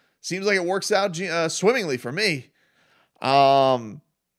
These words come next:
you know, as far as that matchup, does the six days notice make a difference? <sighs> I, I don't know, man. Look, I love, I love Masvidal. I love him. Um, as far, a, a, a, as a fighter,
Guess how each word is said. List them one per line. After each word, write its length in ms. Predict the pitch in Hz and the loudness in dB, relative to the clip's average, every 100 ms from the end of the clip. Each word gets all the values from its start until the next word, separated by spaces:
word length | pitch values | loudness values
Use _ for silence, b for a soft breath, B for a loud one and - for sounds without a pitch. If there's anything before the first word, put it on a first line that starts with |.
| _ _ - | _ _ -8
you 80 | 170 | 0
know, 100 | 165 | 0
as 120 | 143 | 0
far 220 | - 208 | 2 2
as 100 | 196 | 4
that 160 | 165 135 | 2 0
matchup, 440 | 151 214 190 151 | 0 -2 0 -4
does 240 | 123 139 113 | -4 -6 -6
the 80 | 127 | -8
six 300 | - 175 - | -8 -8 -6
days 260 | 160 147 | -4 -4
notice 300 | 147 165 139 | -4 -4 -4
make 160 | 151 143 | -8 -8
a 40 | |
difference? 600 | - 233 277 285 - - b b b b b b b b | -6 -6 -4 -8 -10 -16 b b b b b b b b
<sighs> 540 | b b _ _ - | b b _ _ -10
I, 600 | 247 277 285 277 277 269 - - B B B B - 196 - - - - | -6 -4 -4 -4 -6 -8 -12 -12 B B B B -20 -20 -18 -18 -16 0
I 120 | 247 | 2
don't 100 | 247 | 2
know, 140 | 226 170 | 0 0
man. 400 | 156 151 147 - | 0 -2 -6 -6
Look, 300 | 160 151 - - | -2 -2 -2 4
I 140 | 202 | 4
love, 300 | 185 180 175 | 6 6 6
I 120 | 165 190 | 4 4
love 240 | 156 147 | 4 2
Masvidal. 580 | 120 104 - 98 90 - | 0 -6 -8 -10 -10 -8
I 160 | - 139 | -2 0
love 240 | 135 113 | 2 -2
him. 400 | 101 - _ 104 | -4 -18 _ -6
Um, 680 | 113 110 107 107 104 104 90 - | -4 -2 -2 -4 -6 -12 -14 -8
as 140 | 117 | -8
far, 200 | - 123 92 | -6 -6 -2
a, 80 | |
a, 40 | 123 | -2
a, 480 | 95 117 - 113 - | 0 -2 -2 -4 -4
as 160 | 117 | -6
a 80 | 110 | -8
fighter, 580 | - 160 160 147 147 | -2 0 2 2 2